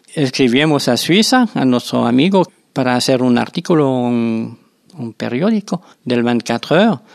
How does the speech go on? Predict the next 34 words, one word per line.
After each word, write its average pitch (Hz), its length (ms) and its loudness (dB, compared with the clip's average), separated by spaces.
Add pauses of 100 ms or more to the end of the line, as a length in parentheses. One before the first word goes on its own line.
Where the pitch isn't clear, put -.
(140)
y 123 120 -2
salió 143 520 2
un 131 260 0
artículo 208 580 2
y 139 100 2
recuperamos 139 800 0
muchísimo 135 640 -2
dinero, 147 420 0
más 139 200 2
de 139 100 2
cincuenta 139 460 0
mil 120 180 0
francos. 180 540 -2 (200)
Entonces, 143 460 0
con 139 180 2
eso 165 280 2
pudimos 139 400 2
llevar 135 340 2
a 135 60 2
Antonio 147 360 2
otra 135 280 2
vez 131 240 0
a 120 80 0
México 131 420 0
para 131 200 0
hacer 123 220 -2
la 117 120 -2
segunda 120 320 -2
operación, 110 520 -4 (380)
y - 100 0
mucho 143 300 2 (160)
más 127 480 0
otro 127 320 -4
niño, 123 480 0